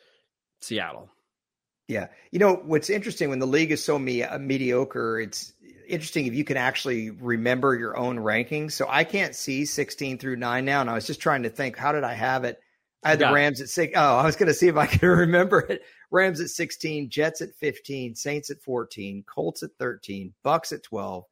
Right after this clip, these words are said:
Speaker 2: Ravens at eleven, Chargers at ten, Jaguars at nine. We just went over the Lions at eight and the Seahawks at seven. So that gets us to the top six teams.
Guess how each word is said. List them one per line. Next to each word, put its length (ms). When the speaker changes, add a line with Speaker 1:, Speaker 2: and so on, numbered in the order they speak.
Speaker 2:
Ravens 440
at 100
eleven, 520
Chargers 540
at 160
ten, 420
Jaguars 600
at 80
nine. 340
We 140
just 180
went 160
over 120
the 100
Lions 500
at 100
eight 400
and 120
the 60
Seahawks 540
at 120
seven. 400
So 140
that 220
gets 180
us 120
to 140
the 100
top 360
six 300
teams. 460